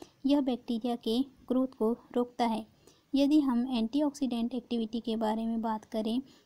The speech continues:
तो antioxidant ऐसा compound है जो heart disease और cancer जैसे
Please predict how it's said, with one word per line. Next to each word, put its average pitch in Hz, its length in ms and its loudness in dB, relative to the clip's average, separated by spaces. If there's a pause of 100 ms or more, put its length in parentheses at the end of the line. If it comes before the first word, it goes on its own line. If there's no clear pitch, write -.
(140)
तो 240 280 2 (280)
antioxidant 247 880 -2
ऐसा 254 280 -4
compound 233 500 0
है 233 200 -2 (220)
जो 254 160 2
heart 254 300 0
disease 247 460 -2
और 240 160 -6
cancer 233 380 -2
जैसे 254 240 -2